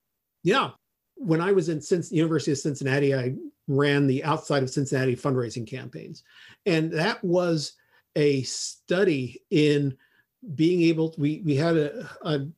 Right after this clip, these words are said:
pleased to say we had a, at the time, very diverse staff, right? Older and younger, ethnicity, gender, and all that, right? It was definitely important to be able to have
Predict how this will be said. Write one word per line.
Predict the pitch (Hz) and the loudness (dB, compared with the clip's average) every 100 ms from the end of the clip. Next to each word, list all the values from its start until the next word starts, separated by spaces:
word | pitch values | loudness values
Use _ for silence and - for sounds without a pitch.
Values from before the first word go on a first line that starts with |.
| _ | _
pleased | - 185 220 | -2 0 0
to | 202 | -2
say | - 170 | -2 0
we | 160 147 | 2 2
had | 147 | 0
a, | 143 147 175 233 | 0 -2 -6 -6
at | 156 | -6
the | 147 | -4
time, | 135 160 165 156 | -2 -2 -2 -4
very | 135 156 170 | -2 2 2
diverse | 160 135 131 156 175 | 2 2 0 0 -4
staff, | - - 147 156 - | -4 -4 -4 -4 -2
right? | 151 147 156 | 0 0 2
Older | 160 180 190 180 | 2 4 4 4
and | 151 | 4
younger, | 135 151 165 160 165 160 - - _ _ - | 2 4 4 4 2 2 -4 -20 _ _ -8
ethnicity, | 143 - 175 160 165 156 147 120 | -6 0 -2 0 0 0 0 -2
gender, | 143 143 143 | -2 0 0
and | 139 | -2
all | 135 131 | -4 -6
that, | 123 143 | -8 -10
right? | 131 139 _ _ _ _ | -12 -12 _ _ _ _
It | 185 | 0
was | 165 151 | 0 -2
definitely | 135 - 175 208 185 175 156 | -4 -2 0 2 2 2 2
important | 147 131 - 190 - 151 151 - | 0 0 2 0 2 -4 -6 -4
to | 170 | -2
be | 135 147 | 0 2
able | 147 151 | 2 0
to | 143 147 131 | 0 0 0
have | 98 147 143 135 | 0 0 2 2